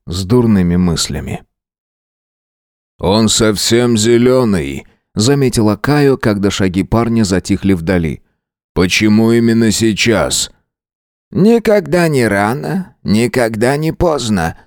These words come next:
ответил Джиро, посмотрев на сына. «Лучше скажи, ты общался с Ватанабе?» «Я пока что не отказываюсь от своих планов».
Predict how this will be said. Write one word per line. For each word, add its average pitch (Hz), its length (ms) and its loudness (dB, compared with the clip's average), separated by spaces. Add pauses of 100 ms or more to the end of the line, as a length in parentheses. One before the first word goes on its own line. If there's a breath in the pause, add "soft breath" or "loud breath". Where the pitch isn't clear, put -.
ответил 92 580 0
Джиро, 113 440 2
посмотрев 90 600 -2
на 90 140 0
сына. 67 440 -4 (360)
«Лучше 147 540 2
скажи, 82 640 -4 (320)
ты 110 140 0
общался 98 920 -2
с - 160 -2
Ватанабе?» 147 960 -2 (540)
«Я 87 220 0
пока 92 360 -2
что 98 220 -2
не 101 140 2
отказываюсь 107 840 0
от 98 140 2
своих 95 480 0
планов». 87 600 -2